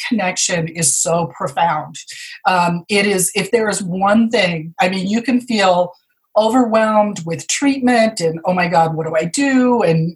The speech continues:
you, you don't know whether to do traditional or alternative or, "What do I do?" This is one thing that we all can do. But this is the one thing that you can take action, and it's not,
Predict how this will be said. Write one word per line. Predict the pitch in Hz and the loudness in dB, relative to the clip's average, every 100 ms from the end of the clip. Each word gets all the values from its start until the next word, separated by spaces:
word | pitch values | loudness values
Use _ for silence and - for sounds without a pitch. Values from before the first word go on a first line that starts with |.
| - | -4
you, | 180 180 185 190 180 185 | -6 -4 -4 -4 -4 -2
you | 175 | 0
don't | 170 165 165 | 0 0 0
know | 165 | 0
whether | 160 165 160 | 0 -2 -2
to | 156 | -4
do | 165 | -8
traditional | 156 214 330 269 240 196 170 165 | -8 -2 0 2 2 0 0 0
or | 160 156 135 - - - 208 | 0 -4 -8 -18 -20 -4 0
alternative | 202 330 277 240 180 165 160 | 0 2 2 2 0 -4 -4
or, | 170 160 - | -6 -6 -8
"What | 175 196 | -2 2
do | 202 | 2
I | 185 | 2
do?" | 190 175 | -2 -2
This | 226 247 | 0 2
is | 277 233 | 0 -2
one | 185 190 185 196 196 | -4 -4 -4 -4 -4
thing | 202 180 165 | -4 -2 -4
that | 208 | -2
we | 302 - - | -2 -2 -2
all | 254 349 381 | 0 2 0
can | - 160 | -4 -4
do. | 160 226 - - _ - - - - _ | 0 -2 -4 -12 _ -20 -20 -20 -20 _
But | 208 170 208 185 196 | -6 0 2 0 0
this | 220 220 | 0 2
is | 233 | 2
the | 233 | 0
one | 196 185 196 190 | 0 -2 -4 -2
thing | 180 175 165 | -2 -2 -2
that | 170 170 | -4 -2
you | 190 | -6
can | - 220 | -4 -8
take | 175 185 175 - | -4 -4 -4 -2
action, | 160 160 - 160 143 139 | -2 -2 -2 -4 -6 -4
and | 165 | -4
it's | 160 139 | -2 -2
not, | 175 170 170 170 170 | -2 2 4 4 2